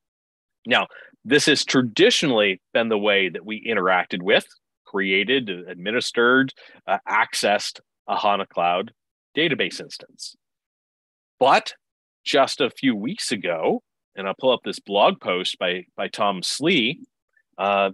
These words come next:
he announced and, and detailed that, um, uh, and I just put a link in the chat to this blog post if you wanna have a read later, but hana Cloud is now gone multi-environment,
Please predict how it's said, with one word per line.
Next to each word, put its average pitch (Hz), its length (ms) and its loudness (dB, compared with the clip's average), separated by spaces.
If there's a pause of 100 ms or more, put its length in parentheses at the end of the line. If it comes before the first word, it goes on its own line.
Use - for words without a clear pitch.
he 151 280 -4
announced 117 640 0
and, 98 260 -10
and 95 340 -8
detailed 123 840 2 (520)
that, 107 540 2 (120)
um, 101 420 0 (1040)
uh, 95 200 -6
and 107 160 0
I 98 40 2
just 90 160 -6
put 123 100 -2
a 98 60 -4
link 113 240 -2
in 101 80 -8
the 85 80 -6
chat 110 420 -6 (120)
to 107 100 -10
this 98 140 -6
blog 127 300 2
post 92 300 -4
if - 80 -16
you 101 60 -8
wanna 92 160 -4
have 98 100 0
a 90 120 -4 (180)
read 107 380 -6
later, 107 480 0 (680)
but 101 220 2 (140)
hana 160 240 2
Cloud 143 420 2
is 107 220 -6
now 117 460 2 (380)
gone 107 340 -2 (220)
multi-environment, 127 1300 0